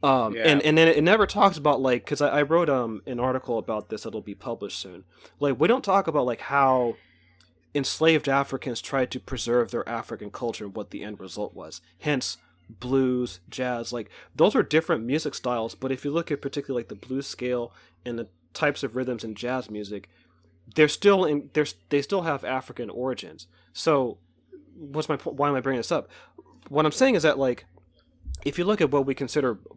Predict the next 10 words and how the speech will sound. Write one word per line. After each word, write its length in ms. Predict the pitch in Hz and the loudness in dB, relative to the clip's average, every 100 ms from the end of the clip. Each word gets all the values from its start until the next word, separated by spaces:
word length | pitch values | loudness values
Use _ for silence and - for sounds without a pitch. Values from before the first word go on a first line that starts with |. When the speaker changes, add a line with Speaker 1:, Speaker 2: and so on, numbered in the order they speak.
| _ | _
Speaker 1:
black 300 | 127 135 - | -4 -4 -4
culture 400 | - 127 120 131 | -6 -6 -6 -8
and 140 | 104 98 | -8 -6
black 320 | 117 107 120 | -6 -6 -8
music, 420 | 131 113 104 - _ _ _ _ | -6 -6 -10 -12 _ _ _ _
it's 160 | 156 147 | 0 0
still 340 | - 190 190 | 2 2 2
in 180 | 143 135 | 0 -4
conversation 840 | - 147 127 117 143 139 127 110 110 | -2 -2 -2 -2 0 0 -2 -10 -6
with 300 | 117 104 | -6 -6